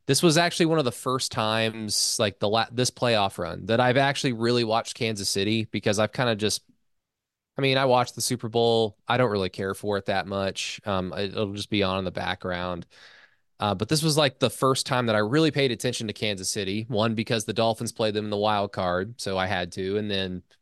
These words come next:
I kinda watched from there. Boy, do they get away with a fuck ton of hold calls. And I'm not, I'm not talking about, like, just,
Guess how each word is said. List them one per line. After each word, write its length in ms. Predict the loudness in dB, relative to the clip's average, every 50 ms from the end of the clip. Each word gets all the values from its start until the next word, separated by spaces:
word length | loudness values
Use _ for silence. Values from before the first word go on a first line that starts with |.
| _ _
I 60 | -12 -6
kinda 220 | -4 -2 -2 0
watched 340 | 0 0 0 0 -2 -6 -10
from 200 | -10 -8 -6 -2
there. 400 | 0 0 2 2 2 0 -2 -4 _ _ _ _ _ _ _ _ _ _ _ _ -20 -20 -18 _ 0
Boy, 320 | 2 4 6 6 6 6
do 120 | 6 6
they 160 | 6 6 6 6
get 120 | 6 6
away 220 | 8 8 6 6
with 160 | 6 4 2 0 -4 -4
a 200 | -4 -4 -4 -8 _ _ _ _ _ _
fuck 280 | 4 4 4 4 0 -2
ton 240 | 2 4 4 4 4
of 80 | 4
hold 320 | 4 4 4 4 2 0 -2
calls. 340 | 0 2 2 2 2 0 0
And 120 | 0 2
I'm 140 | 2 4 4
not, 300 | 4 4 2 2 0 0
I'm 220 | 2 4 4 4
not 180 | 4 4 2 2
talking 280 | 2 4 4 4 4
about, 300 | 4 2 4 4 2 2
like, 260 | 2 2 2 2 0 0
just, 400 | 2 4 4 4 4 2 -2